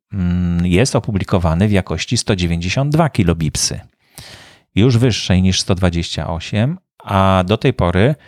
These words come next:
wszystkie platformy, Anchor, która jest najbardziej znana, i Spreaker na przykład w Polsce, uniemożliwiają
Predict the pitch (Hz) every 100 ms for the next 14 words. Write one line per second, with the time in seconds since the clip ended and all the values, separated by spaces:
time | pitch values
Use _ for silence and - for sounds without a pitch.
0 | - _ _ _ - - 101 - 127 107
1 | 101 98 95 95 - 85 82 90 - 98
2 | 92 - 87 - 98 87 - 98 90 87
3 | 87 90 82 80 80 85 90 104 90 -
4 | - 95 - 82 82 82 - 80 80 -
5 | 78 90 - 101 135 - 107 117 120 120
6 | 113 113 127 127 95 85 95